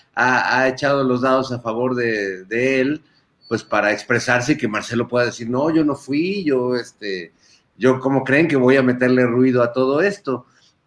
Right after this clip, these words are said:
Eh, ahora, yo creo que, que realmente sí está parejo el piso, o sea, me, me sorprende, ahora sí que me extraña que siendo Araña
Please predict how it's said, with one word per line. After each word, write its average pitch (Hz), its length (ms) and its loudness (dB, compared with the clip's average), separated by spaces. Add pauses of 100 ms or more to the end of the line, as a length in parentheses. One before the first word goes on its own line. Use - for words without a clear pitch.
Eh, 127 580 2 (320)
ahora, 208 480 4
yo 254 180 2
creo 277 380 2
que, 190 340 -4
que 175 180 -6
realmente 226 600 -2
sí 214 400 -6
está 214 580 0
parejo 190 380 0
el 202 120 -2
piso, 247 420 -4 (200)
o 139 140 -4
sea, 147 180 2
me, 151 180 2
me 151 200 0
sorprende, 160 560 2
ahora 185 180 4
sí 190 140 -2
que 190 100 0
me 156 100 0
extraña 170 360 -2
que - 80 -14
siendo 165 300 -2
Araña 143 440 0